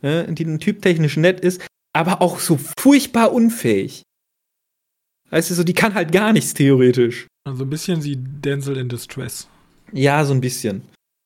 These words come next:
Speaker 1: Genau. Dann habe ich als erstes, das hatte ich ja schon ein paar Mal jetzt erzählt, weil ich gedacht hat, geht jetzt so in der richtigen edgy Richtung, weil dann werden die Klamotten zerrissen. Aber das war's dann auch und dann wird die einfach direkt weg umge-,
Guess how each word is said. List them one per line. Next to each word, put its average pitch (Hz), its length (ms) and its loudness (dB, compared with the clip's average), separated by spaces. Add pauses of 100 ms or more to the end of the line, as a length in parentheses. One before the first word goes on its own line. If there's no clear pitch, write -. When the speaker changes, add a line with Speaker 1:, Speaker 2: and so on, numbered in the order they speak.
(300)
Speaker 1:
Genau. 123 360 -2 (100)
Dann 147 400 -4
habe 170 180 2
ich 185 60 2
als 185 120 0
erstes, - 400 -6 (480)
das 156 100 -4
hatte 156 80 0
ich 160 80 -4
ja 160 80 2
schon 143 160 -6
ein 135 40 -12
paar 147 180 0
Mal 143 180 2
jetzt 143 180 2
erzählt, 139 580 0 (240)
weil 160 200 0
ich 156 120 -10
gedacht 175 320 -2
hat, 165 120 -2
geht 165 140 -2
jetzt 160 120 -4
so 165 80 0
in 156 60 2
der 147 120 2
richtigen 151 340 -4
edgy 151 300 -2
Richtung, 139 600 -2
weil 123 500 0 (720)
dann 131 160 2
werden 143 200 4
die 151 100 -4
Klamotten 160 440 0
zerrissen. 139 680 -2 (1700)
Aber 147 160 2
das 156 140 0
war's 175 220 4
dann 180 120 2
auch 165 160 4
und 160 80 2
dann 165 140 2
wird 165 140 2
die 165 60 6
einfach 156 180 2
direkt 151 340 0
weg 151 220 0
umge-, 127 260 4